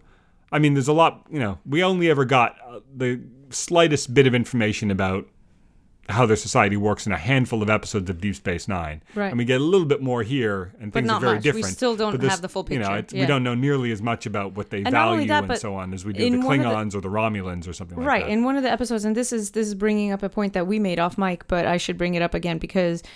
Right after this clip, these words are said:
Speaker 2: in one of the episodes of Deep Space Nine, was it? It was actually made clear that it was uncovered that a whole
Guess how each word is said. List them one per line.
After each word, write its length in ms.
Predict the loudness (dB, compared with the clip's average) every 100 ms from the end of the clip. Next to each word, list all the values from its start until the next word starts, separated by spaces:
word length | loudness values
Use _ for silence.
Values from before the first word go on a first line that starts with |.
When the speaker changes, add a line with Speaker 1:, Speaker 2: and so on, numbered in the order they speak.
| -20 -4
Speaker 2:
in 140 | 2 4
one 140 | 4
of 40 | 4
the 120 | 2
episodes 360 | 2 0 0
of 120 | 0 -4
Deep 160 | -6
Space 340 | -4 -2 -2 -2
Nine, 320 | -4 -4 -4
was 220 | -4 0
it? 220 | 0 0 0
It 160 | 0
was 240 | 2 2 2
actually 400 | 0 0 -2 -2
made 460 | 0 2 2 -2 -6
clear 640 | -8 -6 -2 0 0 -4 -8 -20 -20 -12
that 520 | -2 4 4 4 2 -2
it 80 | -2
was 120 | 0
uncovered 540 | 0 0 -2 -2 0
that 160 | 0 -2
a 40 |
whole 340 | 0 0 0